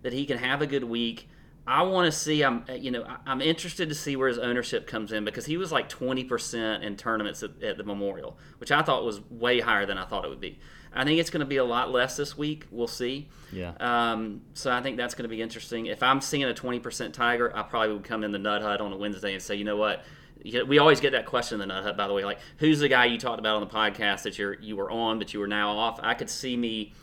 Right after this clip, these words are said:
Speaker 1: because of ownership, and I know we talk about the public money and all that kinda stuff with Tiger. Um, you know, we'll wanna look at that, but I, I still like him.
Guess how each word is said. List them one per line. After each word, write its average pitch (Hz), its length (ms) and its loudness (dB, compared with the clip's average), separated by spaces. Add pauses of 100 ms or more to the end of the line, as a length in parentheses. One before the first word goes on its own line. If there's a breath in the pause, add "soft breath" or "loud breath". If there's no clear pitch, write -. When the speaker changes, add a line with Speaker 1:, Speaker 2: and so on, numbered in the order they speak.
(200 loud breath)
Speaker 1:
because 123 280 2
of 113 100 2
ownership, 110 600 2
and 101 120 -2
I 104 60 -2
know 117 260 4
we 110 120 -6
talk 123 140 -4
about 113 140 -2
the - 80 -12
public 120 380 -4
money 110 280 -2
and 107 100 -2
all 107 100 -2
that - 100 -6
kinda 107 160 -8
stuff - 180 -4
with - 100 -16
Tiger. 104 440 -2 (460 loud breath)
Um, 101 540 -2 (100)
you 113 140 -6
know, 107 80 0
we'll 123 160 0
wanna 113 160 0
look 104 220 0
at 98 80 -6
that, 104 200 2
but 123 80 0
I, - 320 -2
I - 40 -10
still 190 340 2
like 104 240 0
him. - 180 -14